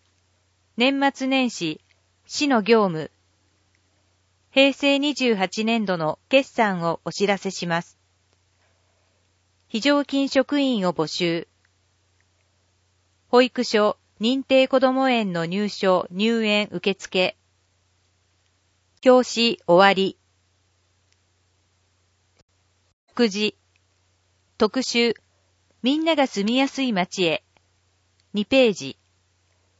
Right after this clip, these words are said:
市政フラッシュ。五ページ。お知らせ拡大版。六ページ。募集しています。十七ページ。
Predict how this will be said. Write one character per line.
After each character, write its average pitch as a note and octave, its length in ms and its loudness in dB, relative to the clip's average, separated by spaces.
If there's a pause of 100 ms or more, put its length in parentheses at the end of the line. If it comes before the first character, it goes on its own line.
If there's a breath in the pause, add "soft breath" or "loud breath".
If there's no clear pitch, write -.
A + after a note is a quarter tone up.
(320)
市 - 160 -6
政 C4+ 340 0
フ A#3+ 100 0
ラ B3+ 120 2
ッ - 20 -2
シ F3 260 -6
ュ。 - 80 -8 (840)
五 - 140 2
ペ C4 260 4
ー G#3 60 0
ジ。 C#3+ 240 -10 (1200)
お G#3+ 80 -2
知 C4+ 140 -2
ら C4 120 2
せ B3 140 2
拡 G#3+ 280 0
大 A3+ 240 2
版。 F#3+ 320 0 (960)
六 G#3+ 240 0
ペ B3+ 220 4
ー G3 60 2
ジ。 C#3 280 -10 (1300)
募 A3+ 120 4
集 C4+ 260 0
し - 140 -8
て A#3+ 180 4
い A3+ 60 -2
ま A3+ 160 0
す。 - 120 -20 (920)
十 A#3+ 300 -2
七 - 260 -6
ペ A#3+ 240 6
ー G3 60 2
ジ。 C#3+ 240 -10